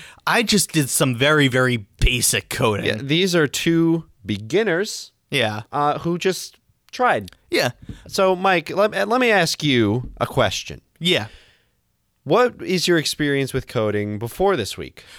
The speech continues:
Speaker 1: Before this week, I took a class on coding, uh, in college, and it was a credit that I needed to take for my major,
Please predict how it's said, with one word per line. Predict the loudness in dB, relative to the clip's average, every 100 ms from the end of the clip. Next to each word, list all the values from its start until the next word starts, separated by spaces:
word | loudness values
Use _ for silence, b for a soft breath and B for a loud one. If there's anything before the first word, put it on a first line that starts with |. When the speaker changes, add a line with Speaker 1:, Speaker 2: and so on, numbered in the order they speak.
| B
Speaker 1:
Before | -4 0 2 2
this | 2 2
week, | 2 2 0
I | 0 0
took | -2 -4 -4
a | -4
class | 0 2 2 0
on | -2 0
coding, | 2 4 2 0 -6 B B B 0
uh, | 2 4 4 2 0 _ _ _ _
in | 0 0 0 -4
college, | -2 2 4 2 0 -8 -8 -4
and | -2
it | 0
was | 0 0 -2
a | -2 0 0 -2 _ _ -20 -20 _
credit | -2 0 2
that | 2
I | 2
needed | 0 -2
to |
take | -2 -2 -2
for |
my | 0 2
major, | 2 0 2 0